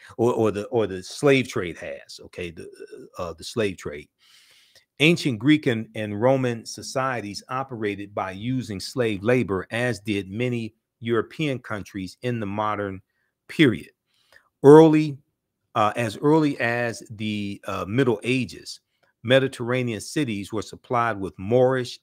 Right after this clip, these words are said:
black slaves from Muslim countries in North Africa. Now, by comparison, the slave trade, okay, which deals with the transatlantic slave trade,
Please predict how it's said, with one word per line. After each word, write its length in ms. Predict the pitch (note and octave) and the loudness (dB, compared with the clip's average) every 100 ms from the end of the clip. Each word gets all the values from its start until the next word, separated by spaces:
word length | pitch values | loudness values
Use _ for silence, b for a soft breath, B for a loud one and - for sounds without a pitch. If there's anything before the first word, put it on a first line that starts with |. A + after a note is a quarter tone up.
| - | -4
black 300 | A2+ A2+ - | -2 -2 -6
slaves 760 | - C3 A2+ F2 D#2+ E2 - b b b _ | -4 0 0 -4 -10 -18 -20 b b b _
from 280 | - A2+ G2+ | -2 -2 0
Muslim 400 | A2+ A#2+ A2 F#2 | 0 -2 -2 -10
countries 680 | - C3+ A#2+ G2+ E2+ E2+ - _ _ _ - | -4 -4 -4 -8 -12 -12 -16 _ _ _ -2
in 400 | B2 A#2 A2+ G#2+ _ _ _ _ _ | 0 0 -2 -8 _ _ _ _ _
North 400 | A2 A#2+ A2 - | -4 0 0 0
Africa. 440 | A#2 A2+ - - - _ _ _ _ _ _ _ _ _ _ b b | -4 -4 -8 -20 -20 _ _ _ _ _ _ _ _ _ _ b b
Now, 140 | A2+ A2 | -2 0
by 220 | B2 B2+ | 2 2
comparison, 880 | G#2+ F2+ G3 G#3 D#3+ - G2 F#2 - | 0 -8 -2 2 2 0 -8 -12 -14
the 100 | G2 | -14
slave 460 | - - E3 G3 F3 | -10 -2 0 0 -2
trade, 540 | - E2+ D#2+ D2 D2+ _ _ _ _ | -8 -10 -10 -16 -20 _ _ _ _
okay, 320 | - - G2 F#2+ | -16 -8 -8 -6
which 300 | F2+ E2+ - _ G2+ | -10 -14 -20 _ -8
deals 180 | G#2 F#2 | -8 -8
with 120 | - | -20
the 60 | |
transatlantic 600 | - C#3+ C#3+ B2 F2 E2+ | -10 -6 -6 -8 -14 -16
slave 280 | - G#2 - | -14 -14 -16
trade, 420 | - F#2+ D#2+ D#2 | -14 -12 -12 -16